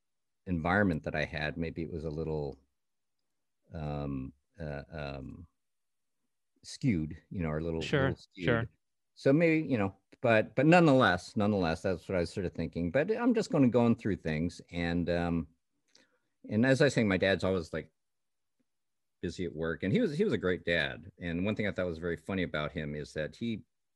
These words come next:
Speaker 1: he just worked. He, I can't tell you how many t-, hours he put into the lab there, and, but he was, knew enough as a dad to know that he has to have dinner with his kids. So he'd always
Speaker 2: That's
Speaker 1: come home.
Speaker 2: cool.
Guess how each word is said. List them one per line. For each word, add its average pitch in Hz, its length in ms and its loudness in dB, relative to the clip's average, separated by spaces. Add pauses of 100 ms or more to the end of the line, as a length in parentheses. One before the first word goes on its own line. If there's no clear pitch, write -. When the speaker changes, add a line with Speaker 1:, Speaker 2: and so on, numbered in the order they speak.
(500)
Speaker 1:
he 139 100 -6
just 110 220 -2 (180)
worked. 87 340 -4 (140)
He, - 220 -12
I 120 120 -6
can't 92 260 -2 (280)
tell 85 140 -4
you 73 80 -4
how 80 100 -6
many 76 160 -6
t-, - 140 -18 (380)
hours 76 260 -4
he 76 60 -12
put 73 160 -12
into - 120 -14
the 73 80 -14
lab 69 320 -6
there, 73 180 -4
and, 71 140 -6 (340)
but 107 120 0
he 190 120 -2
was, 196 120 2
knew 170 200 4
enough 131 460 6
as 104 160 2
a 90 80 2
dad 87 560 2 (640)
to 95 100 -6
know 90 200 4
that 78 160 0
he 90 100 -4
has 92 220 0
to 85 120 -2
have 76 260 -2
dinner 80 220 0
with 71 160 -6
his 80 140 -8
kids. - 420 -8 (180)
So - 140 -6
he'd - 140 -2
always 185 160 0
Speaker 2:
That's 180 140 0
Speaker 1:
come - 40 0
home. 131 140 0
Speaker 2:
cool. 110 260 -4